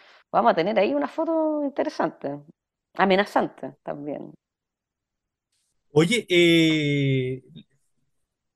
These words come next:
Speaker 2: como es nuestra, vamos a hacer un receso después de esto, ya, ya lo, lo digo por,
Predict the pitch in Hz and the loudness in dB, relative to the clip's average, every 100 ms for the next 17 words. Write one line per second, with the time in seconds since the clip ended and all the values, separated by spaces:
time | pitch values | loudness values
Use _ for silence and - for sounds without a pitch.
0 | _ _ _ _ 180 175 233 262 233 233 | _ _ _ _ -4 0 0 0 -2 2
1 | 208 196 185 170 156 170 190 180 190 190 | 4 4 2 2 -2 -2 -2 -2 -4 -6
2 | 180 170 156 139 156 139 143 135 127 120 | -6 -8 -6 -6 -8 -8 -8 -6 -6 -6
3 | 127 131 113 110 107 - 107 101 98 95 | -6 -6 -6 -8 -10 -12 -14 -12 -14 -16
4 | 98 101 104 104 98 92 | _ -20 -20 -20 -18 -20